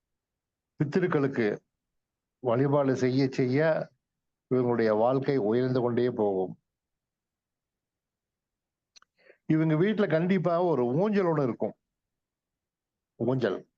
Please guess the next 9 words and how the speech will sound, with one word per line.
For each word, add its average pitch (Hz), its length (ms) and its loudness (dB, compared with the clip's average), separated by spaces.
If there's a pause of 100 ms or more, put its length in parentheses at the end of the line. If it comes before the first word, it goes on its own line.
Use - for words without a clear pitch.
(240)
கண்டிப்பா 127 360 4
இவங்க 117 200 4
வீட்டுல 120 180 2
ஒண்ணு 127 440 0
இருக்கும் 117 320 -4
கண்டிப்பா. 101 380 0 (1200)
அதே 156 220 6
மாதிரி 175 200 6
இவங்க 151 220 6